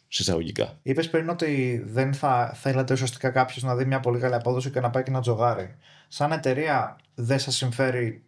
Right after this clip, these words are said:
Speaker 2: και βγάζετε περισσότερο κέρδος από το να έχει κάποιος το drive του τζόγου και ότι τύπου ότι
Speaker 1: Δεν
Speaker 2: δεν με
Speaker 1: θέλω
Speaker 2: ενδιαφέρει το αποτέλεσμα, επειδή έστω και λίγο έχει καλύτερη απόδοση, δεν γαμιέται στο βάλο, ξέρω εγώ.
Speaker 1: Δεν θέλουμε να τζογάρει ο trader, ο agent,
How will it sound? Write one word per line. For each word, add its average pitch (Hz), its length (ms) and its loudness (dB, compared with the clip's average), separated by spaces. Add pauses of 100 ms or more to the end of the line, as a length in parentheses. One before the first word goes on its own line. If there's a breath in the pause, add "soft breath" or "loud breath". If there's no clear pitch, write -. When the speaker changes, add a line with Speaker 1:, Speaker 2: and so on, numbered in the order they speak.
Speaker 2:
και - 140 0
βγάζετε 120 260 2
περισσότερο 120 280 0
κέρδος 113 440 0 (160)
από 120 260 2
το 120 120 2
να 117 180 4
έχει 123 180 -2
κάποιος 123 480 -2 (340 soft breath)
το 120 200 0
drive 123 360 4
του 123 100 -6
τζόγου 110 440 0
και 120 100 0
ότι 123 180 4
τύπου 139 220 2
ότι 147 160 2
Speaker 1:
Δεν 143 120 -4 (400 loud breath)
Speaker 2:
δεν 120 100 8
με 131 60 10
Speaker 1:
θέλω 165 100 6
Speaker 2:
ενδιαφέρει 185 420 4
το 180 80 0
αποτέλεσμα, 127 800 0 (340)
επειδή 156 580 2 (140)
έστω 180 260 2
και 160 140 0
λίγο 151 500 2
έχει 139 180 -2
καλύτερη 139 320 2
απόδοση, 123 480 0
δεν 165 120 0
γαμιέται 160 300 0
στο 143 140 -2
βάλο, 139 280 4
ξέρω 101 200 -4
εγώ. 98 80 2
Speaker 1:
Δεν 143 140 6
θέλουμε 160 540 2
να 135 160 4
τζογάρει 107 580 4
ο 123 160 4
trader, 104 360 2 (420)
ο 92 140 4
agent, 87 480 2